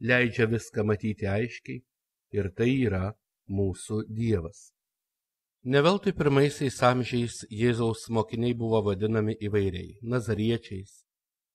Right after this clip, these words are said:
einančiais keliu, tačiau bene geriausiai juos apibūdino žodis –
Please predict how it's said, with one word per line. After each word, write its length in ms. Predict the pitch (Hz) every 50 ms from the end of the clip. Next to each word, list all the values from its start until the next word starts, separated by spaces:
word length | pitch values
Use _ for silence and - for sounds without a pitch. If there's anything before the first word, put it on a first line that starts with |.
| _ _ -
einančiais 800 | 127 131 127 127 123 117 110 - - 113 107 104 98 - - -
keliu, 400 | _ - 101 98 92 95 101 - _ _ _ _ _ _ _ _ _ _ _ _ _ _ _ _ -
tačiau 300 | 117 110 - - 131 120
bene 240 | 117 120 117 117 110
geriausiai 640 | 101 113 107 110 120 135 147 147 - - 143 127
juos 260 | 135 139 135 - - 143
apibūdino 680 | - - 131 120 113 117 120 113 120 117 117 113 104
žodis – 560 | 92 - 101 98 98 92 95 - - - -